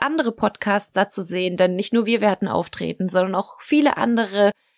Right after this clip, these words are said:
kleinere Podcasts und ich freue mich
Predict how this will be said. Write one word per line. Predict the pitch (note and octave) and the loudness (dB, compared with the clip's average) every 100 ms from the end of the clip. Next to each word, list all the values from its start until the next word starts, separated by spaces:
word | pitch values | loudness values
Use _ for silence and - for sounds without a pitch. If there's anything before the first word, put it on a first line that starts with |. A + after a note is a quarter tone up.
| - | -10
kleinere | C#4+ C4+ C4+ A3+ A#3 | 0 2 4 2 0
Podcasts | A#3 A3+ - G3+ G3 G#3 - - - | 0 -4 -4 0 2 2 0 -10 -6
und | - G3+ G3 F#3+ - _ _ | -2 0 0 -2 -6 _ _
ich | G3+ - | -2 -2
freue | - G3 G3+ G3+ | -2 2 4 4
mich | F#3+ - | 0 -4